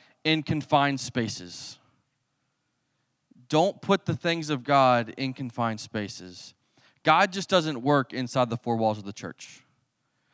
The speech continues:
God just doesn't work when K S B J is on the radio.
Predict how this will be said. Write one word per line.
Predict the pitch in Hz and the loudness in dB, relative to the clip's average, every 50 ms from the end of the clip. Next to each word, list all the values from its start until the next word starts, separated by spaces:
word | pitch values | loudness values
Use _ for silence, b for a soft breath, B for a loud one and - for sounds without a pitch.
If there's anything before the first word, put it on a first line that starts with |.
| _ _ _ _ _ _ | _ _ _ _ _ _
God | 135 135 151 175 175 156 | 2 4 4 4 4 2
just | 165 175 - - | -4 -4 -2 0
doesn't | 180 156 143 147 120 | -2 0 0 -2 -2
work | 120 139 139 139 - | 0 2 2 2 0
when | 135 123 | -2 -2
K | 113 - 127 123 | 0 0 0 0
S | 127 120 107 | 0 -2 -4
B | - 120 120 | -6 -8 -8
J | 107 113 110 107 | -4 -4 -4 -4
is | 104 98 | -4 -6
on | 104 95 | -8 -10
the | 95 90 | -8 -8
radio. | 90 90 90 90 87 87 87 87 104 | -8 -8 -8 -8 -12 -12 -14 -16 -18